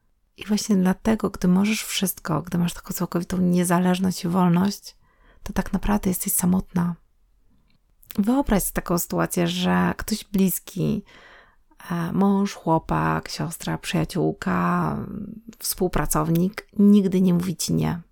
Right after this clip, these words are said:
Dosłownie na wszystko się zgadza. Gdy pytasz, czego chce, na co ma ochotę, to w odpowiedzi słyszysz, że chce tego, co ty. I wyobraź sobie, że za każdym razem tak słyszysz. Dzień w dzień,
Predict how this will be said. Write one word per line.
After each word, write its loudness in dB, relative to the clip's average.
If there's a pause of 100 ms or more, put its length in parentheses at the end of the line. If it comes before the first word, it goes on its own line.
(560)
Dosłownie 2
na 6
wszystko -2
się 2
zgadza. 0 (1080)
Gdy 0
pytasz, -6
czego -2
chce, 2
na 2
co -4
ma 2
ochotę, 0 (720)
to -6
w -2
odpowiedzi 0
słyszysz, 0
że -2
chce -2 (640)
tego, 0
co -4
ty. -2 (680)
I -2
wyobraź 2
sobie, 0
że -2
za -4 (120)
każdym -2
razem -2
tak -8
słyszysz. -10 (440)
Dzień 0
w -8
dzień, -2